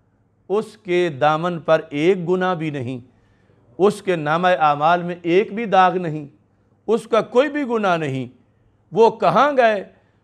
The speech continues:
वो जो आजमाइश आती रही जिस्म में, माल में, अयाल में, उससे इसके गुनाह धुलते रहे।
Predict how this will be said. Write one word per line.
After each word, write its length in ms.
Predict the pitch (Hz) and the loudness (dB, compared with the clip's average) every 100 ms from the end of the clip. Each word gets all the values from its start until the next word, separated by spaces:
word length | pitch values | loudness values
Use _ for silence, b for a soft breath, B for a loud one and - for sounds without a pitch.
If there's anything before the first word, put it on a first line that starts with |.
| b - | b -12
वो 300 | 147 294 294 | 2 4 4
जो 160 | 247 | 0
आजमाइश 880 | 254 196 202 180 180 185 208 190 - - | -2 2 2 2 -2 0 0 -2 -8 -6
आती 340 | 175 175 185 | -6 -4 -8
रही 360 | 170 147 170 151 | -6 -6 -8 -10
जिस्म 360 | 139 175 180 | -10 -8 -8
में, 340 | 175 156 156 147 | -8 -10 -10 -10
माल 440 | 139 160 185 180 | 0 4 4 2
में, 320 | 170 156 147 - b b b 156 | -6 -8 -10 -14 b b b -4
अयाल 480 | 170 180 202 202 | 2 4 4 2
में, 320 | 185 165 143 123 _ _ _ _ _ _ - | -4 -8 -10 -14 _ _ _ _ _ _ -8
उससे 960 | 311 339 214 185 214 220 220 220 196 233 | -4 -4 -6 -10 0 2 2 0 -6 -8
इसके 360 | 233 - 208 | -8 -6 -4
गुनाह 340 | 175 175 214 233 | -4 -2 -2 -2
धुलते 440 | 151 180 135 160 | -2 -6 -6 -6
रहे। 280 | 139 117 120 | -4 -4 -6